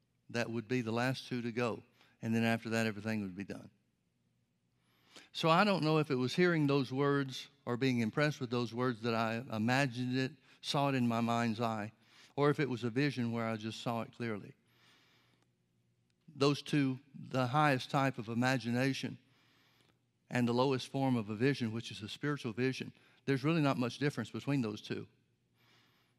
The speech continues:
There's just a, a, a hair's breadth difference between what you,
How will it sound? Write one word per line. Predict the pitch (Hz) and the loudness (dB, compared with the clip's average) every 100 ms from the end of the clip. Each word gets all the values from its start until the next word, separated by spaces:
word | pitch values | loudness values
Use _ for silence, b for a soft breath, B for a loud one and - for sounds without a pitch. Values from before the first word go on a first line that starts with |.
| _ _ _ _ _ - 131 | _ _ _ _ _ -20 -6
There's | 120 120 | -2 -2
just | - 131 - | -2 -2 -2
a, | 104 110 - _ - | -4 -4 -12 _ -4
a, | 110 104 - | -2 -2 -4
a | |
hair's | 101 147 151 110 | -2 0 0 0
breadth | 98 135 131 - - - 120 | 2 2 2 -2 -16 -10 0
difference | 151 - - 127 - _ b b b b b b _ _ - | 0 0 -6 -10 -18 _ b b b b b b _ _ -8
between | 127 143 131 123 | -2 4 4 4
what | 131 113 | 2 0
you, | 123 165 131 123 | -2 2 2 0